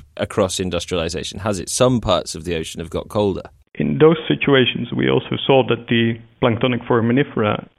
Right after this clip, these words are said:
Speaker 2: changed in a direction towards colder temperatures.
Speaker 1: Can we be sure that temperature is what's affecting these communities? Because, you know, by definition almost, plankton are these free-floating organisms that are kind of at the will of all sorts of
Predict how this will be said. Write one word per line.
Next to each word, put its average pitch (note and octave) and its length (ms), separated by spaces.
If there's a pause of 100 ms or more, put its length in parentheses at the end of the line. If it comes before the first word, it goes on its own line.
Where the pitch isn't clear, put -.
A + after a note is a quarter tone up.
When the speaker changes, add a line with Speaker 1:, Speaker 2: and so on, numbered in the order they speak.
(300)
Speaker 2:
changed A2+ 540
in A2 140
a A2+ 40
direction A2 720 (220)
towards A2 240 (160)
colder G2 440 (120)
temperatures. - 400 (680)
Speaker 1:
Can D#3 220
we D3 100
be B2 160
sure A#2 380
that F#2 380
temperature G#2+ 720
is G#2 440 (220)
what's - 320
affecting G#2 540
these G2 240
communities? G2 680
Because, G2+ 380
you A#2 60
know, G#2+ 80
by A#2+ 300
definition A#2+ 720
almost, F2+ 500
plankton A2 520
are G2 120
these G2 240
free-floating G#2+ 1200
organisms G2 580
that G#2 160
are F#2+ 60
kind A2 200
of G2 100
at G#2 80
the G2 100
will G#2 300
of F#2+ 400
all G2+ 160
sorts - 400
of F2+ 280